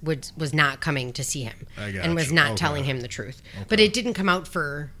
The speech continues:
Speaker 1: I mean, four or five years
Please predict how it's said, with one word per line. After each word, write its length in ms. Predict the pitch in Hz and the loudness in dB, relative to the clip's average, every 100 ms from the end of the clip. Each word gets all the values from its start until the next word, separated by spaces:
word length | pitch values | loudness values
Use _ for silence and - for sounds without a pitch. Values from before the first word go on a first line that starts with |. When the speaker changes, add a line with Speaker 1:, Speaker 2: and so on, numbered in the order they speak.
| - - - | -18 -14 -4
Speaker 1:
I 80 | |
mean, 320 | 175 151 143 131 - | -2 -2 -4 -8 -14
four 400 | - - - 214 | -16 -10 0 2
or 40 | 165 | 4
five 240 | 151 135 | 2 0
years 600 | 143 196 - - - - | 2 2 0 -4 -4 -4